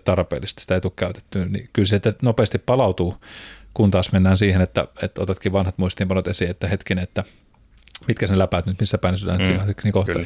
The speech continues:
Speaker 1: se kaksi kertaa kun käyt läpi ne, niin sitpä ne taas muistaa. <clears throat> Ja sitten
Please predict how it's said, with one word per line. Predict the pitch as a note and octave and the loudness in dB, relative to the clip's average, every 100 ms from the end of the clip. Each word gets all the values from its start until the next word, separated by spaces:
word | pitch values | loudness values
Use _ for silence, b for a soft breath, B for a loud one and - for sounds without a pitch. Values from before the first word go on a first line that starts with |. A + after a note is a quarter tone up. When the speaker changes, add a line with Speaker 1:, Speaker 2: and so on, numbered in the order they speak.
| - | -6
Speaker 1:
se | - - | -6 -2
kaksi | G#2 - | -2 0
kertaa | A2+ A#2+ | 2 2
kun | G#2 | 2
käyt | G#2+ G2 | 2 2
läpi | F#2+ - F2+ | 2 2 0
ne, | F2 | 0
niin | F2 - - B B | -2 -6 -20 B B
sitpä | - - | -8 0
ne | G#2+ | 2
taas | - F#2 | 2 0
muistaa. | - - - - B B B B B B B B B B B B _ _ | -6 -10 -14 -20 B B B B B B B B B B B B _ _
<clears throat> | E3+ E3+ C3+ - | 2 2 0 2
Ja | B2+ | 4
sitten | C3 C#3+ | 4 2